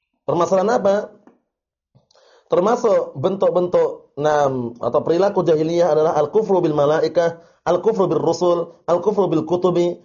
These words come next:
al-iradu amma ja'a 'anillah, al-kufru bil yaumil akhir,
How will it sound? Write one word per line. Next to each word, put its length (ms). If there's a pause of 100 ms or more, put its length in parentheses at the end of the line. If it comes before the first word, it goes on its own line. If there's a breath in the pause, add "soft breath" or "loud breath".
(120)
al-iradu 640
amma 320
ja'a 400
'anillah, 760
al-kufru 440
bil 160
yaumil 160
akhir, 480